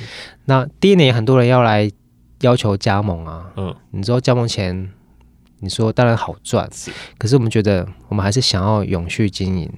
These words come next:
Speaker 2: 嗯哼，
Speaker 1: 对，
Speaker 2: 嗯哼。
Speaker 1: 所以后来我们就在第二年，然后找在逢甲，
Speaker 2: 嗯，嗯。
Speaker 1: 开了我们二号店。对。
Speaker 2: 哇，他的族群一定是很不一样的，因为在台中一中、高中、国中的人比较多，
Speaker 1: 嗯。嗯。
Speaker 2: 可是你现在往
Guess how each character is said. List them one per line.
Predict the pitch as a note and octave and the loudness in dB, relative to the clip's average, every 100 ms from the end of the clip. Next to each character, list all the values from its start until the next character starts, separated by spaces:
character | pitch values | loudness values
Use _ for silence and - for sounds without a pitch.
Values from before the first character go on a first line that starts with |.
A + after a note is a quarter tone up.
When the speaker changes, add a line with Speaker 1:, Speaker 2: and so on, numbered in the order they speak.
| G2 - | -16 -6
Speaker 2:
嗯 | G#2 F#2+ | -6 -4
哼， | - F#2 | -6 -8
Speaker 1:
对， | F#2 | -6
Speaker 2:
嗯 | F2+ | -8
哼。 | F#2+ | -8
Speaker 1:
所 | - A2+ | -2 0
以 | F#2+ | 0
后 | F2+ - A2 | -2 0 2
来 | G2 | 2
我 | F2 | 0
们 | E2+ | -4
就 | F2 A2+ F#2+ | -4 -2 -2
在 | G#2+ G2+ - | -2 -2 2
第 | F3 | 6
二 | F#3 | 6
年， | D3+ G#2+ F2+ F2+ - _ | 4 2 0 -4 -12 _
然 | - F2+ | -4 -2
后 | G#2 | 0
找 | F#2 | -2
在 | G2+ | -2
逢 | G2+ F#2+ F2 F#2+ | -2 -2 -2 -2
甲， | F#2+ F#2 - - - - | 0 -2 -4 -14 -18 -12
Speaker 2:
嗯， | F2 D#2 F#2+ - - | -10 -12 -16 -20 -18
嗯。 | - - G2 | -16 -12 -4
Speaker 1:
开 | A2 | 0
了 | G#2+ | 2
我 | G2 | 2
们 | F2+ F2+ | 0 -4
二 | - G2 | -2 -2
号 | - E2+ | -4 -6
店。 | - - - - | -6 -8 -14 -20
对。 | - - | -18 -10
Speaker 2:
哇， | A2 F2+ F2 - - | -6 -6 -6 -12 -6
他 | - | 0
的 | B3 | 2
族 | G3+ - B2+ | 2 2 2
群 | D#3 A#2+ A#2 | 2 0 0
一 | G#2 | 2
定 | C3+ | 2
是 | C3+ | 2
很 | G#2+ E2+ | 0 0
不 | G#2 | -2
一 | F#2 | -2
样 | F2 D#2+ | -2 -6
的， | - F#2 | -6 -2
因 | D3+ | 2
为 | F3+ D3 C3 - | 4 2 -4 -2
在 | G3+ | 0
台 | E3+ B2+ | 2 2
中 | A#2+ C3+ | 4 4
一 | |
中、 | B2+ A#2 A2 A2+ | 4 2 2 0
高 | - B2 A#2+ | 0 2 2
中、 | A#2+ B2 B2 | 4 4 4
国 | F#2+ E2 | 2 0
中 | E2 F#2 F#2 | 0 0 0
的 | |
人 | E2+ A#2 | 0 -2
比 | F2+ | 0
较 | G2+ | 0
多， | G#2+ G2 E2+ F2 - | 2 2 0 -2 -6
Speaker 1:
嗯。 | - F#2+ | -12 -8
嗯。 | |
Speaker 2:
可 | F#2+ | 0
是 | C#3 | 4
你 | G3 A#2 | 6 4
现 | - E3 | 4 4
在 | |
往 | D3+ A2 E2+ | 6 4 2